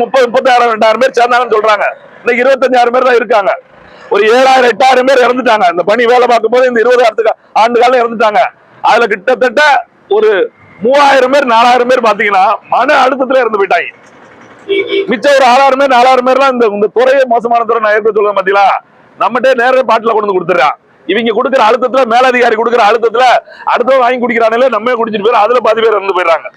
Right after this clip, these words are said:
அப்படி இறந்து போன ஊழியரோட குடும்பங்களுக்கு இது வரைக்கும் இந்த அரசு என்ன கொடுத்துருச்சு? நீங்க நினைச்சு பாருங்க.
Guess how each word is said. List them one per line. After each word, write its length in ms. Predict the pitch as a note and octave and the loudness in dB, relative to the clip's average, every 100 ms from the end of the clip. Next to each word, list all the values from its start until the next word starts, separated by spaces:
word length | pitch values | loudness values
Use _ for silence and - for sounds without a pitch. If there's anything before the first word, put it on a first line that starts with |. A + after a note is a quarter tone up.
| _ - - - - | _ -20 -20 -10 -4
அப்படி 180 | B3 B3 | -2 0
இறந்து 280 | C#4+ D#4+ E4 D#4 | 0 0 0 0
போன 180 | D4+ C#4+ C#4+ | 2 2 0
ஊழியரோட 480 | D4+ D4 C#4 C4+ C4+ A#3 - _ _ - | 0 2 2 2 2 0 -2 _ _ -4
குடும்பங்களுக்கு 580 | D4 D#4+ D4+ D4+ C#4+ C#4+ | -2 -2 0 0 0 0
இது 100 | C4 | 0
வரைக்கும் 220 | C4+ B3+ | -2 -2
இந்த 100 | A3+ | -2
அரசு 200 | C4 A#3+ | 0 -2
என்ன 100 | B3+ | -2
கொடுத்துருச்சு? 400 | A#3+ G#3 F#3+ D#3+ G#2+ F#2+ _ _ _ _ _ _ _ - | -2 -4 -4 -4 -4 -8 _ _ _ _ _ _ _ -6
நீங்க 120 | F#3 G#3 | -4 -2
நினைச்சு 200 | B3 B3 | -2 -2
பாருங்க. 220 | A3+ B3 | 0 0